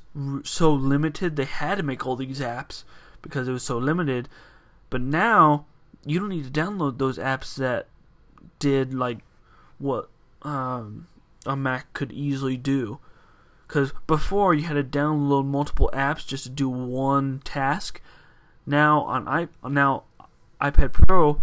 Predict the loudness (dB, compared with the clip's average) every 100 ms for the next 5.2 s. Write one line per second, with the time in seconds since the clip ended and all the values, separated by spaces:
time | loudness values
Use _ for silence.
0 | -2 -4 -2 2 2 2 2 0 0 -4
1 | -6 -8 -10 -8 -6 -4 -4 -4 -6 -10
2 | -12 -10 -10 -10 -10 -12 -20 -20 -20 -20
3 | -12 -6 -6 -6 -14 -12 -2 0 0 -2
4 | -6 -2 -2 0 0 0 -2 -6 -4 -4
5 | -6